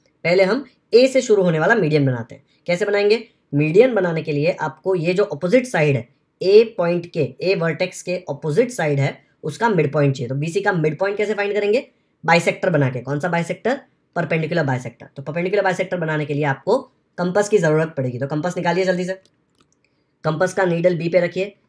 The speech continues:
देखो, आपको बीसी, साइड बीसी का परपेंडिकुलर बाइसेक्टर बनाना है। एबी, एसी आप देखो ही मत, ये आप सोचो ये ट्रायंगल आपको दिया ही नहीं है, आपको सिर्फ लाइन बीसी दिया है और बीसी का आपको क्या बनाना है, परपेंडिकुलर बाइसेक्टर। तो कंपास का नीडल बी पे रख के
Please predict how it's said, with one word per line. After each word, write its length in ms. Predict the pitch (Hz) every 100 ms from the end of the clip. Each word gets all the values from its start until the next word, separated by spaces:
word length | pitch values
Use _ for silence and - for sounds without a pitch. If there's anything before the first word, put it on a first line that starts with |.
| -
देखो, 200 | 147 135
आपको 580 | - 143 156 - 190 202
बीसी, 580 | 175 139 139 165 - 127 -
साइड 460 | - 139 165 185
बीसी 300 | 151 143 160
का 120 | 147 165
परपेंडिकुलर 540 | 151 135 139 139 160
बाइसेक्टर 420 | 143 131 135 - 143
बनाना 360 | 123 117 117
है। 240 | 117 120 - _ _ _ _ -
एबी, 360 | 180 185 196 196 202
एसी 260 | 180 180 190
आप 100 | 185
देखो 240 | 180 175
ही 60 | 196
मत, 180 | 175 - 139
ये 200 | 147 196
आप 180 | 180 190
सोचो 260 | 185 185
ये 160 | 196 202
ट्रायंगल 380 | 202 165 170 185
आपको 200 | 180 196
दिया 200 | 165 165
ही 80 | 185
नहीं 140 | 180
है, 60 | 190
आपको 240 | 160 - 180
सिर्फ 200 | 202 196
लाइन 380 | 147 147 185 196
बीसी 300 | 165 156 175
दिया 200 | 165 147
है 160 | 151 196 _ _
और 120 | 160 147
बीसी 300 | 156 147 202
का 100 | 202
आपको 240 | 165 185
क्या 160 | 180 160
बनाना 320 | 160 160 160
है, 180 | 156 254 - _ -
परपेंडिकुलर 380 | 147 139 185
बाइसेक्टर। 400 | 220 139 - - - _ _ -
तो 80 |
कंपास 340 | 160 151 185 185
का 120 | 190
नीडल 280 | 180 180 175
बी 120 | 160
पे 120 | 175
रख 160 | 170 151
के 200 | 190 254